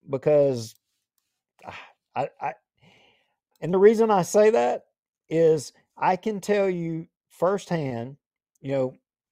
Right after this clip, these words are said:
this past Saturday, me, Kara, and my son, we got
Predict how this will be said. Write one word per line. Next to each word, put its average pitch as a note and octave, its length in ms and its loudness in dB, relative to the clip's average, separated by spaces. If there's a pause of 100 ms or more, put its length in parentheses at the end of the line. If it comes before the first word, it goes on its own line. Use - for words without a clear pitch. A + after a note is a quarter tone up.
(160)
this D3+ 200 -4
past F3 360 2
Saturday, C3 560 0 (320)
me, C#3+ 220 0
Kara, E3+ 400 4
and D3+ 100 -4
my C#3 100 -4
son, C#3 500 -4 (280)
we D3+ 140 2
got E3+ 240 6